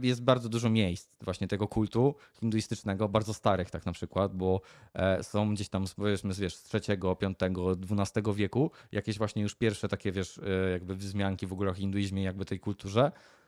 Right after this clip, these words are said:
e, już tam na tych wyspach, że tam to już dotarło. Mega, mega fajne, e, mega dużo do zwiedzenia, chociaż odległości też są duże, bo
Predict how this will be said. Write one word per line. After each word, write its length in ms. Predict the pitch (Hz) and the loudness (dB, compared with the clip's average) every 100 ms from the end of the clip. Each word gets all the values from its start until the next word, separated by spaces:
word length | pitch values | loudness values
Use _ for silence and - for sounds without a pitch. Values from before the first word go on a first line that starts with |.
| _ _ | _ _
e, 440 | 101 101 98 98 98 | 0 2 4 4 2
już 140 | 104 | 0
tam 140 | 104 | 0
na 80 | 101 | -2
tych 180 | 95 90 | -2 -2
wyspach, 480 | 95 - 113 120 113 | -2 0 2 2 0
że 160 | 98 | -4
tam 140 | 98 95 | -2 -2
to 80 | 98 | -2
już 120 | 95 | -2
dotarło. 560 | 98 92 85 92 139 - - _ | -2 0 0 2 2 0 -12 _
Mega, 340 | 101 113 117 110 | 0 4 6 4
mega 220 | 107 104 | 4 2
fajne, 420 | - 101 104 123 | 2 2 2 2
e, 60 | 156 117 104 104 104 | 0 0 2 4 4
mega 240 | 107 117 | 4 2
dużo 180 | 117 117 | 2 2
do 100 | 113 | 0
zwiedzenia, 640 | 110 113 110 113 110 110 107 | 0 0 2 2 4 2 2
chociaż 260 | 117 - - | -2 -6 -6
odległości 460 | 117 117 135 - | -2 2 2 2
też 120 | 123 | -2
są 160 | - 113 | -2 -4
duże, 260 | 101 80 76 _ - | -4 -6 -10 _ -4
bo 300 | 98 107 | 2 2